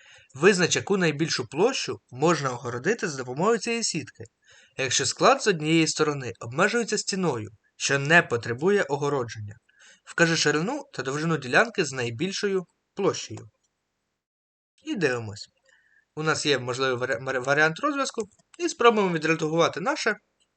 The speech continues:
до того, що ми маємо. По-перше, у нас тут змін-, зміна кіль-, максимального числа, це у нас п'ятдесят вже отримується.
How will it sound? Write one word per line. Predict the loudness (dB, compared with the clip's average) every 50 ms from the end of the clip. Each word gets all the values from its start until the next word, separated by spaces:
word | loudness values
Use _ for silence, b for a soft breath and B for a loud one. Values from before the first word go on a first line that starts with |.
| _ _ _ -4
до | 0 0 0 0 0 -4 -10 _ _ _
того, | 0 2 2 2
що | 0 -2 -6
ми | -6 -6
маємо. | -8 -8 -10 -10 -12 -14 -16 -20 _ _ _ _ _ _ _ _ _ _ _ _ _ _
По-перше, | -8 0 4 4 4 4 4 2
у |
нас | 2 2 0 -2
тут | -4 -6
змін-, | -4 -2 -2 -2 -2 -4 -6 -8 -8
зміна | -8 -6 -4 -4 -2 -2 -4 -6 -8
кіль-, | -8 -10 -10 -10 -10 -12 -14 -12
максимального | -10 -8 -6 -4 -4 -2 -2 -2 -4 -4 -6
числа, | -8 -6 -6 -6 -6
це | -6 -8
у |
нас | -10 -10 -10
п'ятдесят | -10 -10 -8 -8 -4 -2 0 -2 0
вже | 0 0 -2
отримується. | -2 -2 -2 -4 -4 -2 -4 -4 -6 -6 -8